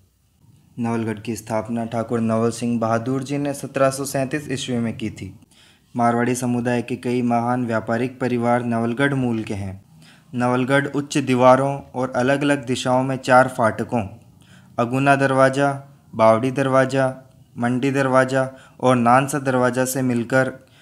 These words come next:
सुसज्जित घेरे में सुरक्षित किया गया था।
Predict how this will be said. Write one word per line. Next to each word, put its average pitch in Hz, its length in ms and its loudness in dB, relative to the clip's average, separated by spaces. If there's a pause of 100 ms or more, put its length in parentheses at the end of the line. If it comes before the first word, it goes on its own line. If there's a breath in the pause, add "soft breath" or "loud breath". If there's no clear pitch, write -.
(140 soft breath)
सुसज्जित 143 680 0
घेरे 127 300 2
में 139 140 0
सुरक्षित 135 600 -4
किया 120 180 2
गया 104 220 0
था। - 440 -10